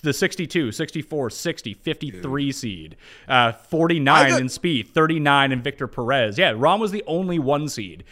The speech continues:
Speaker 1: to <laughs> advance out of the sixteen groups
Speaker 2: I
Speaker 1: a year ago.
Speaker 2: There
Speaker 1: Uh,
Speaker 2: was c-, there was carnage in playoffs last year. They had the group playoffs 'cause they don't count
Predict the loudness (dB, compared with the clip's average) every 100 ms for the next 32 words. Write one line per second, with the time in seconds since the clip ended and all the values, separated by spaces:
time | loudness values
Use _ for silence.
0 | -20 _ 0 0 -2 -6 -2 0 2 0
1 | 0 0 -2 -2 -2 -4 -4 -2 -2 -4
2 | -6 -10 -10 -12 2 6 8 6 6 4
3 | 4 8 10 8 6 -8 -14 -14 0 4
4 | 4 2 -2 2 4 4 0 0 -2 -2
5 | -2 -2 0 0 -2 -6 -6 -6 -6 -8
6 | -8 -2 -2 -2 -4 2 0 2 0 2
7 | 2 0 0 0 4 4 4 6 8 6
8 | 4 _ -6 2 4 4